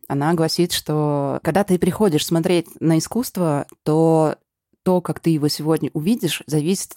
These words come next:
от того, в каком настроении ты встал, какую новость прочитал в метро по пути сюда, а, что тебе там сказал незнакомец на улице. Ну, то есть это все набор твоих,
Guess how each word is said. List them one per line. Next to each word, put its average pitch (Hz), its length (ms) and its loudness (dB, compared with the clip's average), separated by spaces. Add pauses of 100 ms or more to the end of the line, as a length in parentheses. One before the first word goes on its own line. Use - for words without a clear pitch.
от 156 160 -4
того, 170 180 -2
в - 40 -8
каком - 240 -2
настроении 165 420 0
ты - 100 -12
встал, 135 540 -6
какую 175 260 0
новость 160 320 2
прочитал 160 380 -2
в 156 40 0
метро 156 300 2
по 143 80 -4
пути - 240 -4
сюда, 139 560 -2 (560)
а, 147 640 0
что - 220 -2
тебе 165 320 2 (120)
там 147 240 0
сказал 170 300 0
незнакомец 156 680 2
на 139 100 0
улице. 143 400 -2
Ну, 175 100 4
то 190 120 0
есть 185 220 0
это 165 200 0
все 202 380 0
набор 160 340 2
твоих, 156 560 0